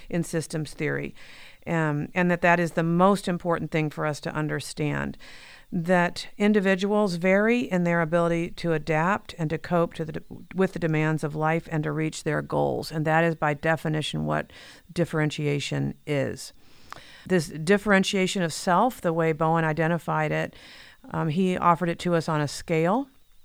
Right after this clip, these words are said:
where you can place people on a spectrum according to the degree of fusion or differentiation they experience between themselves and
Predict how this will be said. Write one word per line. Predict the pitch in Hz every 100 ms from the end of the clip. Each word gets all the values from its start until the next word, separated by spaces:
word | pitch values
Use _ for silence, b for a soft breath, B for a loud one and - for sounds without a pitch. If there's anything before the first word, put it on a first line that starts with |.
| - - - - -
where | - 180 165
you | 165
can | 165 165
place | 185 170
people | - 180 170
on | 156
a |
spectrum | 147 - 165 165 190 196 202 196 B B B B
according | - 190 185 185
to | 175
the | 160
degree | 160 156 160 160
of | 147
fusion | - 175 185 175 185 175
or | - 170 170
differentiation | 160 156 160 156 151 151 151 147 151 143 139 B B B
they | 160 151
experience | 147 - 156 151 147 147 - - - - - B B B - - -
between | 151 - 156
themselves | 151 143 160 151 143
and | 147 147